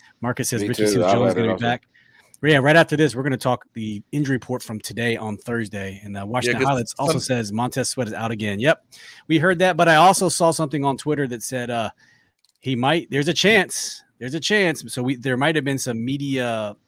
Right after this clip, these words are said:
Speaker 1: not manipulation, but media got some information wrong that he might be able to be eligible for Sunday, but it's
Speaker 3: You
Speaker 1: all up in the
Speaker 3: mean
Speaker 1: air.
Speaker 3: Mike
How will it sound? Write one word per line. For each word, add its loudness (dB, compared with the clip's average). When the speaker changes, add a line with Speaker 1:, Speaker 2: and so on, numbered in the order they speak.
Speaker 1:
not -10
manipulation, -6
but -12
media -6
got -12
some -14
information -12
wrong -8
that -14
he -10
might -6
be -8
able -8
to -8
be -8
eligible -10
for -16
Sunday, -4
but -6
it's -8
Speaker 3:
You -8
Speaker 1:
all 2
up 0
in 2
the 2
Speaker 3:
mean 2
Speaker 1:
air. 0
Speaker 3:
Mike 0